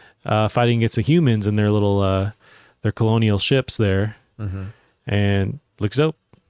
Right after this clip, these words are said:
Speaker 1: I wanna say they announced something about first person. So there's a little snippet in that trailer of you switching to first person. I wanna say they said it's
Speaker 2: Oh.
Speaker 1: first person as well,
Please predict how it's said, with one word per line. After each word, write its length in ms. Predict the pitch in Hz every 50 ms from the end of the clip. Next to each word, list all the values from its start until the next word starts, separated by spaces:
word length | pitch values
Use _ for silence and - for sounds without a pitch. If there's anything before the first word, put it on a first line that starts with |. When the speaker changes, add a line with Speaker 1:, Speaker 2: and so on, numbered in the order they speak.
| _ _ _ _ _ _ _ _ _ _ _ _ _ -
Speaker 1:
I 60 | -
wanna 180 | 147 202 254 285
say 140 | - 262 247
they 340 | 202 214 208 196 190 180
announced 440 | - - 147 160 180 190 196 - -
something 240 | - 170 156 - 160
about 180 | 151 147 131 -
first 240 | - 143 139 -
person. 440 | - - 143 139 - - 101 101 - - _ _ _ _ _ _ _ -
So 120 | - 143
there's 200 | 139 147 143 139
a 60 | 139
little 160 | 156 196 202
snippet 340 | 180 - 175 180 175 - 156
in 80 | 151 147
that 160 | 139 127 -
trailer 380 | - - 151 147 151 143 135 135
of 180 | 123 120 110
you 60 | 117
switching 340 | - - - 160 160 - 143
to 60 | 123
first 240 | - - 120 - -
person. 320 | - 117 110 - 117 113 117
I 80 | 113
wanna 180 | 110 127 156 170
say 100 | - 165
they 120 | 139 123
said 260 | 107 - - 135 135
it's 100 | 120 -
Speaker 2:
Oh. 40 | -
Speaker 1:
first 240 | - - 110 - -
person 260 | 120 113 - 104 98
as 80 | 95 -
well, 200 | 104 104 107 -